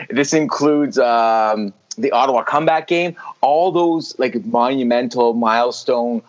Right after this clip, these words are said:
haunt the rest of my life games. Pierre Engvall scored in all those games.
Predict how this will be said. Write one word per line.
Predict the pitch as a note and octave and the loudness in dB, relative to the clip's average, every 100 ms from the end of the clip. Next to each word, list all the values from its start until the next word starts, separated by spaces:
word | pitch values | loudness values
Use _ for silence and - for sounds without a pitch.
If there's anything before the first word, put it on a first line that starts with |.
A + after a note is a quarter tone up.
| - | -6
haunt | B2+ C3+ A#2 | -2 -2 -2
the | A#2+ | 0
rest | A#2+ - | 0 0
of | |
my | A#2 | -2
life | G#2+ A2 - | 0 0 -2
games. | A2 G#2 C#3 F3+ - _ _ _ _ _ _ _ _ - | -4 -2 -2 -6 -10 _ _ _ _ _ _ _ _ -4
Pierre | D#3 D#3+ D#3+ | 0 2 2
Engvall | D3 C#3 A#2+ | 2 0 0
scored | - C#3 C3 | 0 0 2
in | |
all | A#2 A#2+ | 2 2
those | A2+ | 0
games. | G2+ - - - | -4 -8 -10 -18